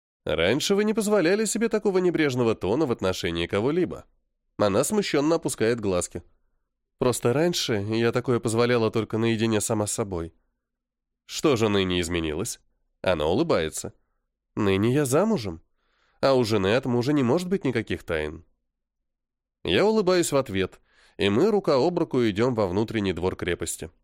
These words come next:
Сейчас меня облачили в просторную белую одежду, и переодеваться я не вижу смысла. Во дворе стучат мечами пернатые.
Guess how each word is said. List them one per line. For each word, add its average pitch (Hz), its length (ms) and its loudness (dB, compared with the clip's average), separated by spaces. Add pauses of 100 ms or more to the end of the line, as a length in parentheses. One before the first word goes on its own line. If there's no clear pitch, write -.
(560)
Сейчас 214 440 0
меня 170 260 4
облачили 143 480 2
в 131 80 -6
просторную 131 580 0
белую 107 360 2
одежду, 87 720 -2
и 170 80 0
переодеваться 202 720 0
я 170 140 0
не 143 100 0
вижу 101 240 -2
смысла. - 460 -10 (2000)
Во 87 200 0
дворе 127 320 2
стучат 156 380 0
мечами 117 380 0
пернатые. 92 640 -6